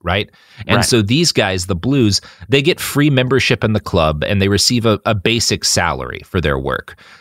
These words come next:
Speaker 1: The Reds are the Marks, and these are the sons of power and prestige who he's going to rob blind, right? Now, a couple of years after the Claremont opens in nineteen sixty-eight, John Aspinall opens his zoo doors to,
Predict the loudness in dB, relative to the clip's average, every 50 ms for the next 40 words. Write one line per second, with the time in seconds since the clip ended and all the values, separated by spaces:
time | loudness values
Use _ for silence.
0 | -14 -8 0 2 4 4 4 4 4 4 4 4 2 0 -2 -4 -6 -6 -4 -2
1 | -2 0 0 2 0 2 2 2 2 0 -2 -6 -8 -4 -2 0 0 0 0 0
2 | 0 0 2 0 2 4 2 2 2 2 0 0 2 0 0 0 -2 -2 -2 -2
3 | -2 -4 -2 -2 -4 -6 -6 -4 -6 -6 -4 -2 -2 -2 -2 -4 -4 -4 -4 -2
4 | -2 -2 -2 0 0 2 2 2 0 0 0 0 0 -2 -4 -4 -4 -4 -4 -2
5 | -4 -6 -8 -14 -20 -10 -4 -2 0 0 -2 -4 _ _ _ -20 -20 -20 -20 -20
6 | _ _ _ _ _ _ -4 -2 0 0 -2 -4 _ _ _ _ _ -4 -4 0
7 | 0 -2 -2 0 0 0 2 2 2 2 4 2 2 2 0 -2 -4 -8 -6 -4
8 | -2 0 0 2 2 2 2 2 2 2 0 0 0 -2 -2 -2 0 0 0 0
9 | 0 -2 -2 -2 -2 0 0 0 0 0 0 2 2 4 4 2 0 -2 _ -20
10 | _ _ -14 -6 0 2 2 2 2 2 0 0 -2 -2 0 0 2 2 2 2
11 | 2 0 2 2 0 0 2 2 0 0 2 2 2 2 2 2 2 0 0 0
12 | 0 -2 -2 -2 0 0 0 0